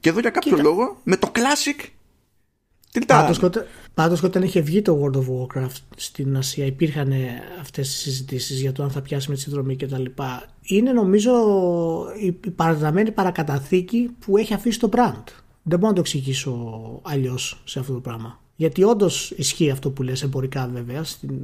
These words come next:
Speaker 2: στην Ασία τα free to play είναι οι άρχοντες και από εκεί και πέρα ξεκινάς. Ε, και όχι μόνο στην Ασία, και τα περισσότερα παιχνίδια στη Δύση, τα, τα M M Os.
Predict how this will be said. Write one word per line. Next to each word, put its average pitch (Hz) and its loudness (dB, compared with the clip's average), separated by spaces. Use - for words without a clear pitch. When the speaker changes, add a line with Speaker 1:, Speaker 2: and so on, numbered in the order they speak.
Speaker 2:
στην 160 -4
Ασία 156 0
τα 165 -4
free 185 2
to 170 -2
play 175 4
είναι 131 0
οι 123 -6
άρχοντες 123 -10
και - -6
από 139 -6
εκεί 139 -10
και 160 -4
πέρα 131 -4
ξεκινάς. 123 -10
Ε, 156 -10
και - -4
όχι 262 0
μόνο 165 6
στην 131 -4
Ασία, 127 -6
και 143 -2
τα 175 0
περισσότερα 220 0
παιχνίδια 233 2
στη - -8
Δύση, 220 0
τα, 131 -6
τα 139 -2
M 127 -4
M 117 -8
Os. - -14